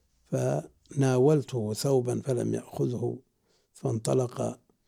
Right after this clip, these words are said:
وهو ينفض يديه". فالغسل الكامل، هناك الغسل المجزئ الذي يتم به تعميم الجسد بالماء من غير هذا التفصيل،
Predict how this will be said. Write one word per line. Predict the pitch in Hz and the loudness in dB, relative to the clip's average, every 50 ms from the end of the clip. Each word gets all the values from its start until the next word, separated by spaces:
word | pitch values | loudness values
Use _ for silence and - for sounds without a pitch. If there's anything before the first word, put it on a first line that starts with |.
| _ _ _ _ _ | _ _ _ _ _
وهو | 139 123 120 120 113 | -4 -2 0 0 0
ينفض | 101 131 135 131 120 - - 110 101 101 | 0 2 2 0 0 -2 -6 -6 -6 -6
يديه". | 98 104 107 107 - 113 - - - _ _ _ _ _ _ _ _ _ _ _ - _ _ | -6 -6 -8 -8 -8 -8 -8 -10 -12 _ _ _ _ _ _ _ _ _ _ _ -20 _ _
فالغسل | - - 131 120 113 123 151 160 - - 151 139 143 151 - - _ _ _ _ _ _ _ _ _ _ _ _ _ _ _ _ _ _ | -6 -4 -2 -2 4 6 6 6 8 6 6 6 4 2 -2 -12 _ _ _ _ _ _ _ _ _ _ _ _ _ _ _ _ _ _
الكامل، | - 117 - - - 135 131 135 131 123 120 123 123 123 - - _ _ _ _ _ _ _ _ _ 139 | -18 -16 -8 2 4 6 6 6 6 6 4 4 2 0 -6 -12 _ _ _ _ _ _ _ _ _ 4
هناك | 135 170 226 208 - 185 | 6 6 6 6 6 6
الغسل | 165 156 147 131 - 156 185 175 - - 151 147 | 8 8 6 4 6 8 8 8 8 8 6 8
المجزئ | 139 131 135 156 180 170 139 139 147 165 170 170 - - _ _ _ _ _ _ _ _ _ _ _ _ _ | 8 8 10 10 8 8 8 6 6 6 6 6 2 -6 _ _ _ _ _ _ _ _ _ _ _ _ _
الذي | 196 196 175 143 127 123 147 185 196 202 - - _ _ _ _ _ _ _ _ _ _ _ _ _ _ _ | 4 4 6 6 4 4 4 4 4 2 -2 -10 _ _ _ _ _ _ _ _ _ _ _ _ _ _ _
يتم | 156 147 - - 214 214 175 147 127 | 2 2 4 6 6 6 6 6 4
به | 123 156 160 147 135 107 | 6 6 6 6 4 2
تعميم | - 120 110 117 127 151 170 165 147 | 2 0 0 2 4 4 6 8 6
الجسد | 135 123 127 151 156 - 214 180 139 147 | 6 6 4 2 4 4 4 4 2 2
بالماء | 135 117 104 101 98 - - - - - _ _ _ _ _ _ _ _ _ _ _ _ _ _ _ _ _ _ _ _ _ _ _ _ _ | 0 0 -2 -2 -4 -6 -10 -14 -20 -20 _ _ _ _ _ _ _ _ _ _ _ _ _ _ _ _ _ _ _ _ _ _ _ _ _
من | 190 190 185 | 6 8 8
غير | 165 160 180 175 160 147 151 165 - | 10 10 10 10 10 10 8 6 6
هذا | - 151 147 135 | 4 4 4 4
التفصيل، | 120 - - 131 107 - - - 98 92 - | 4 2 -2 -2 0 0 0 -2 -2 -6 -8